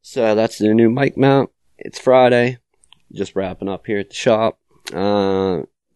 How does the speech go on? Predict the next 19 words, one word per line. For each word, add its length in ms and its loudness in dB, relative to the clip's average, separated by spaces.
the 60 -8
main 220 2
idea 320 2
was 180 -2
to 60 -6
jump 320 -2
on 180 0
and 80 -6
just 160 -10
talk 280 -2
about 500 -6
basic 500 -6
ideas, 640 0
plans 720 -2
for, 600 2
for 140 -4
the 60 -6
studio. 560 -6
Bench, 540 -2